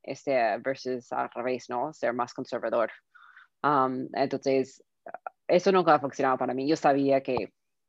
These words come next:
sería imposible. Cuando yo puedo ver la luz al final, es como, no me interesa de hacer el viaje. Como, bueno, si yo sé el outcome,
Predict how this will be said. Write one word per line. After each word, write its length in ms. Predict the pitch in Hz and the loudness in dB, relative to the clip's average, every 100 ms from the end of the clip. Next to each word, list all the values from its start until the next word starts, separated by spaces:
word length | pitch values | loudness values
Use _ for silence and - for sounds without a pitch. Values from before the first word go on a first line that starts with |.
| _ | _
sería 240 | - 165 | 2 4
imposible. 420 | 170 160 160 123 120 | 6 4 2 -2 0
Cuando 240 | 147 156 | 2 6
yo 140 | 185 | 6
puedo 240 | 196 220 185 | 6 6 6
ver 180 | 190 180 | 4 2
la 80 | |
luz 260 | 160 165 - | 0 -2 -2
al 120 | 143 | -4
final, 500 | - 135 135 151 175 - | -2 -4 -2 -4 -8 -14
es 120 | 143 | -10
como, 220 | 151 143 | -8 -6
no 100 | 151 | -4
me 100 | 156 | -4
interesa 440 | 151 135 139 143 | -2 -2 -2 -4
de 140 | 131 127 | -4 -4
hacer 260 | - 123 | -6 -10
el 80 | 123 | -8
viaje. 400 | 117 120 - 127 _ - | -6 -6 -6 -18 _ -8
Como, 180 | 143 151 | 0 6
bueno, 380 | 185 165 156 _ | 6 6 2 _
si 180 | - 160 | 2 2
yo 100 | 185 | 4
sé 280 | - 196 | 6 6
el 140 | 214 170 | 6 4
outcome, 400 | 190 - 240 | 2 0 -6